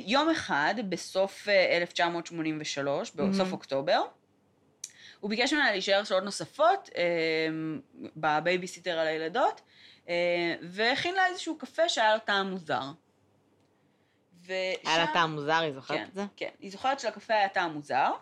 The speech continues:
Speaker 2: אוקיי.
Speaker 1: ואז היא לא זוכרת כלום, עד שהיא התעוררה בשלוש לפנות בוקר, כשהיא על הספה אצלו בבית, והוא
Speaker 2: אוי.
Speaker 1: יושב מולה על הכורסה,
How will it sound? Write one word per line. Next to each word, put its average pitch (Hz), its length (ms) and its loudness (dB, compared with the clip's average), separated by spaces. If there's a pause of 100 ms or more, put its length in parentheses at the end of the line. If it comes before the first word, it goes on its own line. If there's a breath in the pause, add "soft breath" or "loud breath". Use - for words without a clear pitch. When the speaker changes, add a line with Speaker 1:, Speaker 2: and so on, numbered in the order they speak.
(240 soft breath)
Speaker 2:
אוקיי. 151 360 -4
Speaker 1:
ואז 339 280 6 (100)
היא 269 140 0
לא 262 220 4
זוכרת 233 460 0 (340)
כלום, 165 340 -2 (100)
עד 233 160 4
שהיא 285 140 2
התעוררה 190 460 2
בשלוש 220 360 -4
לפנות 175 280 -10
בוקר, 185 360 0 (480 soft breath)
כשהיא - 180 0
על 170 60 2
הספה 165 420 2
אצלו 147 320 -4
בבית, 151 360 2
והוא 165 220 -2
Speaker 2:
אוי. - 80 4
Speaker 1:
יושב 233 320 4 (240)
מולה 196 440 4
על 180 80 2
הכורסה, 139 640 -6